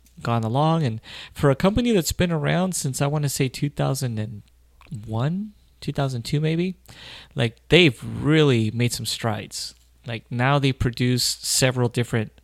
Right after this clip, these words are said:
uh, live action series. They've done, I believe, two movies at this point. Uh, original animation, and the, even the Red versus Blue, which originally started as just machinima,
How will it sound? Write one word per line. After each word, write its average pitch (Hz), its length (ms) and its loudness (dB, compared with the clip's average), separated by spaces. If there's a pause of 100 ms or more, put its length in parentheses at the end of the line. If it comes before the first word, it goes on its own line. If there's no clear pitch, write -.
(480)
uh, 107 360 -2
live 117 320 4
action 113 320 -2
series. 175 720 -2
They've 113 240 -2
done, 117 220 0
I 107 80 -4
believe, 131 340 2
two 147 220 4
movies 139 380 0
at 165 120 -4
this 160 160 -2
point. 170 360 -2 (840)
Uh, 107 220 -4 (280)
original 131 560 2
animation, 143 760 -2 (360)
and 107 480 -4 (100)
the, 117 280 -2
even 160 360 2
the 143 220 4
Red 131 200 2
versus 127 300 0
Blue, 131 260 2
which 127 180 -2
originally 120 460 -2
started 120 440 -4
as 113 160 -4
just - 300 -2
machinima, 139 560 0